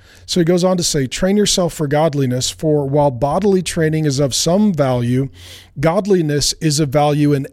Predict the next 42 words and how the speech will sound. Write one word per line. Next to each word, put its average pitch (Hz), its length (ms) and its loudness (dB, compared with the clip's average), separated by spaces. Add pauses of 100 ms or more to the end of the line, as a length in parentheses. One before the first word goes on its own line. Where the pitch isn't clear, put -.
(100)
every 214 400 2
way, 117 360 -4 (320)
as 156 200 0
it 156 80 0
holds 180 300 2
promise 170 460 -2
for - 160 -4
the 131 120 -4
present 196 420 -2
life 127 340 -2 (380)
and 151 160 0
also 160 460 2
for 160 180 -8
the 147 100 0
life 120 280 -4
to - 100 -12
come." 180 300 -6
What 143 100 -2
he's 151 140 -2
saying 180 320 -2
is, 143 260 0 (540)
we 160 100 2
tend 240 300 0
to, 156 240 -2 (340)
as 117 300 -4
most 151 400 0
guys, 135 560 -2 (240)
if 143 180 -6
you're, 131 300 0 (100)
you 151 160 -4
know, - 180 -10 (420)
wise, 139 520 0 (300)
you're 180 100 -2
gonna 214 160 2
take 208 240 -2
care 180 240 0
of 147 60 2
your 143 100 2
body. 98 300 -2
Like, 113 240 -8
"I'm 139 100 0
gonna 127 240 0